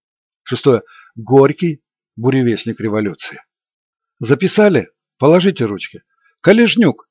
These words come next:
ответь нам, кто такие чайки?» Коля лениво выбрался из-за парты, подумал, покряхтел. «Ну, они эти, ну, которые культурные».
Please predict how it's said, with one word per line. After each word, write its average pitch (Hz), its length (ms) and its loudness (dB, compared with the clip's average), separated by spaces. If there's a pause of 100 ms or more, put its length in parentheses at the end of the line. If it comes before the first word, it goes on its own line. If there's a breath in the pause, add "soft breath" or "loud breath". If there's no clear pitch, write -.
(100)
ответь 185 380 2
нам, 226 180 0
кто - 240 -4
такие 117 400 -2
чайки?» 101 560 -6 (560)
Коля 165 240 4
лениво 120 440 0
выбрался 101 640 -6
из-за 95 220 -6
парты, 139 360 -2
подумал, 131 480 -6
покряхтел. 117 960 -8
«Ну, 196 340 0
они 185 380 2
эти, 175 340 -4 (400)
ну, 190 220 -4
которые 123 520 2
культурные». 98 680 -8